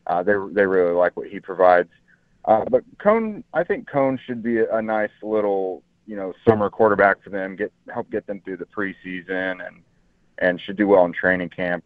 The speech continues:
You know, he's, he's a real smart guy. Obviously, we'll, we'll get the ball where it's supposed to go, and we'll kinda take what the defense gives him. Um, he's not, he's not really the Frank Reich prototype quarterback,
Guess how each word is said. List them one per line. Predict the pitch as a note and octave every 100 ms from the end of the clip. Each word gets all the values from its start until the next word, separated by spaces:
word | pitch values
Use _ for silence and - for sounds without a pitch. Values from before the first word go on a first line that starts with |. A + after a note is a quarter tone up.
| _
You | G#2
know, | G2
he's, | G2+ G2 F#2 - _ -
he's | G2+ F#2
a |
real | F#2 F#2 -
smart | F2+ E2+ E2+
guy. | F2+ F2
Obviously, | F2+ F2 E2+ F2 F2
we'll, | F2 F2 - _ _ _ _
we'll | D3+ D#3
get | D3+
the | A#2+
ball | A#2 A2
where | G#2+
it's | G2+ -
supposed | A2 G#2 -
to | F#2+
go, | G2+ G2+ G2+
and | F#2+ F#2+
we'll | G#2 G#2
kinda | - A2 G2+
take | G#2 F#2+
what | F2+
the | F2
defense | F#2+ - F#2 E2+ -
gives | F#2+ F2
him. | F#2 F2+ - _ _ _ _ _ _ F#2+
Um, | G2 E2+ D#2+ D#2+ - _ _ _ _
he's | - C3 A#2+ G#2+
not, | B2 B2 B2 A#2+ - _ -
he's | - A#2+
not | C3+ C3+
really | C3+ A#2+
the | G2 -
Frank | A2 G2+ F#2+
Reich | F#2+ -
prototype | - F#2+ F#2 - F#2 F#2 -
quarterback, | G2 F#2+ F#2+ F#2+ F#2+